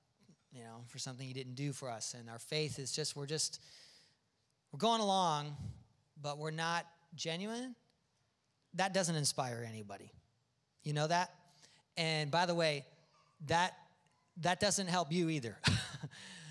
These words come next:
So I just have a, a encouragement to you, something I used to tell the teens. Christianity does not work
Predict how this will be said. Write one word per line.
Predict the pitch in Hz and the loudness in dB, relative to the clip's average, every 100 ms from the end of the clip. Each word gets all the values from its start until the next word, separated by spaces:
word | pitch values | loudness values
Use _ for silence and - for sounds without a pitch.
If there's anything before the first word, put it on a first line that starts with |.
| 135 | -4
So | - 180 | 2 6
I | 180 | 6
just | 202 202 | 6 6
have | 202 190 | 6 4
a, | 175 165 | 2 4
a | 165 | 4
encouragement | 156 165 202 208 196 202 196 | 4 2 4 4 2 0 0
to | 208 | 2
you, | 202 208 | 4 4
something | 190 190 190 170 | 2 -2 0 0
I | |
used | 170 170 | 0 0
to | |
tell | - 180 | 0 0
the | 170 | 2
teens. | 151 175 170 196 202 - - - - | 0 2 2 2 0 -2 -8 -20 -2
Christianity | 202 220 - 208 185 202 214 226 | 4 6 6 4 2 2 0 0
does | 175 165 151 | 2 2 2
not | 160 160 165 165 | 2 2 2 0
work | 156 147 139 - | 0 0 -2 -10